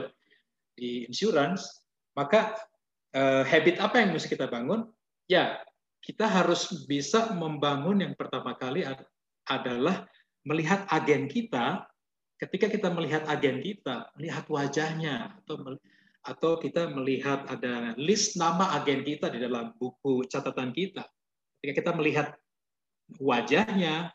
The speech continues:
melihat nomor telepon atau namanya, itu langsung relate kepada reward. Rewardnya apa? Wah, saya akan mendapatkan income tambahan. Saya akan mendapatkan trip kontes. Kalau apa? Kalau mereka, saya akan temui.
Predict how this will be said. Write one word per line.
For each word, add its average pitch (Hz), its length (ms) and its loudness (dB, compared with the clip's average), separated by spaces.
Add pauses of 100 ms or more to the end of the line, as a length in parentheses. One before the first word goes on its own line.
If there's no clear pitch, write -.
melihat 123 380 -6
nomor 123 240 -6
telepon 123 420 -2
atau 135 220 -6
namanya, 156 560 -2 (420)
itu 156 220 0
langsung 208 340 6
relate 196 340 2
kepada 139 280 2
reward. 151 480 -2
Rewardnya 143 420 -2
apa? 190 320 -2
Wah, 165 160 -4 (160)
saya 151 400 -2
akan 147 280 -6
mendapatkan 156 580 -4 (420)
income 190 580 6 (160)
tambahan. 127 400 -4
Saya 190 220 0
akan 175 160 2
mendapatkan - 420 -2
trip 226 280 2
kontes. 208 760 2 (400)
Kalau 160 280 0
apa? 214 400 4
Kalau 151 440 4 (380)
mereka, 160 500 4
saya 185 320 4
akan 180 160 4
temui. 190 400 2